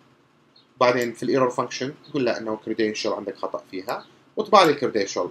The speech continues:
ممكن يكون عندي غلط في النيم والإيميل أو أي شيء آخر. هنا أنا بيطبع لي المشكلة إذا في حالة الف-، الباسورد كان فارغ، هذا ما أحتاجه. تمام؟ بالحالة يكون عندي ريجستر أيضًا خلص.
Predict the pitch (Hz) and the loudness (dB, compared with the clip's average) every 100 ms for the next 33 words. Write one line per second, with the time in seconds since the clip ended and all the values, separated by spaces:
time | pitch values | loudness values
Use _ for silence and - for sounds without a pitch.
0 | - 156 143 127 127 117 104 110 - 101 | -6 -8 -6 -4 -6 -4 -2 -2 -2 -10
1 | 92 95 92 90 92 90 92 82 - - | -10 -10 -10 -10 -12 -14 -14 -14 -14 -14
2 | - - - _ _ _ _ _ _ - | -14 -18 -20 _ _ _ _ _ _ -20
3 | - - _ _ 160 185 180 175 165 165 | -20 -20 _ _ -2 2 4 4 2 4
4 | 147 139 135 123 135 - 123 101 110 110 | 4 6 2 -2 -4 -2 0 0 0 -2
5 | 113 117 113 110 98 - 110 - 92 - | -2 -4 -4 -4 -4 0 0 0 -6 -6
6 | 85 - 160 180 190 - - _ _ _ | -8 0 0 2 -2 -8 -20 _ _ _
7 | _ - - 113 104 - 82 - - - | _ -10 -6 -4 -4 -6 -8 -8 -14 -16
8 | - - - - - - _ _ - - | -20 -20 -20 -20 -20 -20 _ _ -18 -12
9 | 170 - _ - - _ - 170 - 180 | -12 -14 _ -20 -20 _ 0 2 6 4
10 | 165 151 135 113 135 160 127 104 98 - | 6 4 2 0 -2 -4 -2 -2 -4 -10
11 | 85 - - | -10 -10 -10